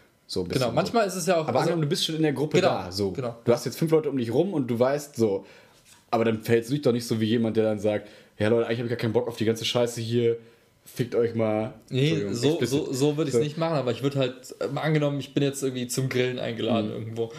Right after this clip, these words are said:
Speaker 2: und, ähm, anfangs hab ich Bock und dann bin ich da und merke,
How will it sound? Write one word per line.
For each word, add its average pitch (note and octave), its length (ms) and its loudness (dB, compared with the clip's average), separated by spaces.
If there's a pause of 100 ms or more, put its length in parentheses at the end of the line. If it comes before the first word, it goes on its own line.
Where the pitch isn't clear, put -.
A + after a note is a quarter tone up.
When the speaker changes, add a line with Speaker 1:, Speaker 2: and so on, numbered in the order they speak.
(260)
Speaker 2:
und, B2+ 320 -4
ähm, A#2+ 420 -6 (380)
anfangs D3+ 280 -2
hab A2+ 60 -4
ich - 140 -16
Bock A#3 280 0
und C#3 60 -6
dann B2 160 -4
bin B2+ 100 -10
ich B2 100 -10
da F3+ 220 2
und D3 180 -6
merke, C#3+ 520 -2